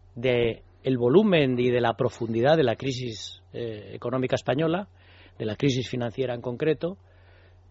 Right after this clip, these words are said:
El director general, Malo de Molina, yo creo que ha dado muestras de su incompetencia a lo largo de todos estos años. Se ha equivocado repetidamente en cuándo había una crisis, cuándo no lo había, qué decisiones había que tomar.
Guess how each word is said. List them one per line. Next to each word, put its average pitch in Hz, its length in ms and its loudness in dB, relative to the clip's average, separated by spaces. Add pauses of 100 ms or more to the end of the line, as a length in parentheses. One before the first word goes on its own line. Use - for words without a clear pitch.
(220)
El - 160 -14
director 107 360 -2
general, 127 400 2
Malo 120 200 0
de 120 80 2
Molina, 123 440 0 (800)
yo 120 120 -8
creo 131 220 0
que - 120 -2
ha 123 60 4
dado 131 240 6
muestras 131 500 0
de 117 60 -4
su 120 120 -6
incompetencia 120 960 2 (100)
a 113 80 -6
lo 110 120 -4
largo 135 340 6
de 110 120 0
todos 123 320 2
estos 120 300 -8
años. 160 440 -4 (300)
Se - 200 0
ha 143 40 2
equivocado 139 520 2
repetidamente 131 1040 0 (640)
en 131 220 -2
cuándo 165 480 8
había 143 300 8
una 135 200 2
crisis, 143 420 -4
cuándo 160 360 4
no 147 120 2
lo 135 100 6
había, 131 380 2
qué 170 140 2
decisiones 139 540 0
había 131 260 0
que 143 100 -2
tomar. 123 400 -4